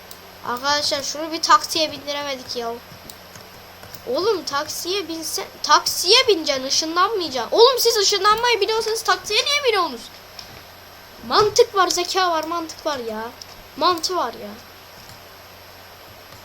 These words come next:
Oğlum bak, senin işini bitiririm. Oğlum bak, içimden geçme benim var ya.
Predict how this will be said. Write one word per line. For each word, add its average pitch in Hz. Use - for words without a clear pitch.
Oğlum 285
bak, 294
senin 339
işini 330
bitiririm. 294
Oğlum 302
bak, 302
içimden 359
geçme 403
benim 349
var 370
ya. 320